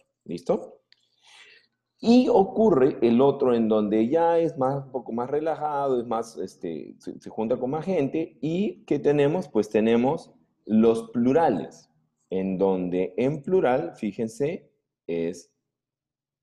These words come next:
are, are, are. No le estoy poniendo flecha para que sea diferente, ¿ya? Pero para todos los plurales, para todos los plurales,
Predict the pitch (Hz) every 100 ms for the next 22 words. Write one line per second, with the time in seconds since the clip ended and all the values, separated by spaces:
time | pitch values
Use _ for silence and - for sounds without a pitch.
0 | _ _ _ _ _ _ - 76 78 90
1 | 123 190 - - - _ _ _ _ _
2 | _ _ - 73 76 80 87 107 165 202
3 | - _ _ _ _ _ _ _ - 78
4 | 80 90 151 - - - _ - 78 90
5 | 101 110 127 127 123 120 117 123 123 110
6 | - 73 73 65 - 87 95 92 107 131
7 | 143 104 - 170 - _ _ _ 98 104
8 | - - _ 110 104 95 107 110 - -
9 | 240 247 226 190 - 123 117 147 123 104
10 | 175 - _ _ _ - 151 - - 196
11 | 220 214 170 - 104 98 104 85 107 196
12 | -